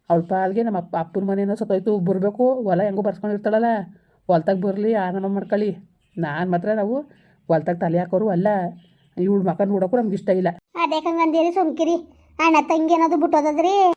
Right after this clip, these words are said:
Speaker 1: ಯಾಕ್ಲೇ? ಲೇ, ಅವಳಿಗೆ ಇಷ್ಟ, ಅವಳು ಆಸ್ತಿ ತಕತ್ತಾಳೆ ಅಂತ ಹೊಟ್ಟೆ ಉರಿ ಎಲ್ಲ ಕಲೆ ನನಗೆ ಕರ್ಬುಲ್ ತಂದು ನಾನು ಹೇಳ್ತಾ ಇಲ್ಲ. ಕಂಬ್ಳಿ ನಂಬೋಳು ನಮ್ನ್ಯಾಕ್ ನಂಬ್ನಿಲ್ಲ ಅಂತ.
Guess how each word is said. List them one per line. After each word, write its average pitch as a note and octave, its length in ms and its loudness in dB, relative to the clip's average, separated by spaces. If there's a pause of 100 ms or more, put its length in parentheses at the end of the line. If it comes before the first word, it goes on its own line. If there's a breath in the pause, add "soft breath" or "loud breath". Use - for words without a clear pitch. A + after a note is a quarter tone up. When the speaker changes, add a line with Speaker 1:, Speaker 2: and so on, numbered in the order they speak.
Speaker 1:
ಯಾಕ್ಲೇ? A3+ 540 0
ಲೇ, A#3+ 240 4
ಅವಳಿಗೆ A3 220 4
ಇಷ್ಟ, - 300 -6
ಅವಳು F3+ 200 2
ಆಸ್ತಿ F#3+ 340 -2
ತಕತ್ತಾಳೆ G3 380 2
ಅಂತ G3+ 100 -2
ಹೊಟ್ಟೆ G#3+ 220 2
ಉರಿ G3+ 120 0
ಎಲ್ಲ G3 140 0
ಕಲೆ G#3 160 0
ನನಗೆ G#3+ 240 -2
ಕರ್ಬುಲ್ G3 320 -4
ತಂದು G3+ 220 0
ನಾನು G#3+ 160 -2
ಹೇಳ್ತಾ G3+ 260 -2
ಇಲ್ಲ. G#3 100 0 (880 soft breath)
ಕಂಬ್ಳಿ G#3 340 4
ನಂಬೋಳು B3+ 320 4
ನಮ್ನ್ಯಾಕ್ A#3+ 380 -2
ನಂಬ್ನಿಲ್ಲ A#3+ 340 2
ಅಂತ. B3 160 0